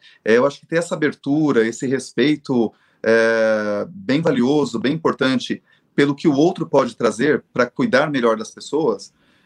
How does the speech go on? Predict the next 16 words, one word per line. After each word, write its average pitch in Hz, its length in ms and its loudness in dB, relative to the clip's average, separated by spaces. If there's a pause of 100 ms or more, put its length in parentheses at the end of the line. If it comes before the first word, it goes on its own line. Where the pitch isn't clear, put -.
eu 120 140 0
vejo 160 240 0
que 170 100 -4
é 160 40 2
um 156 120 0
ponto 160 1080 2
bem 147 240 0
interessante. 185 680 -2
Se - 140 -6
vocês 131 280 -4
puderem, 147 340 2
se - 140 -4
vocês 165 240 -2
já 180 100 2
fazem 147 400 2
isso, 139 340 -4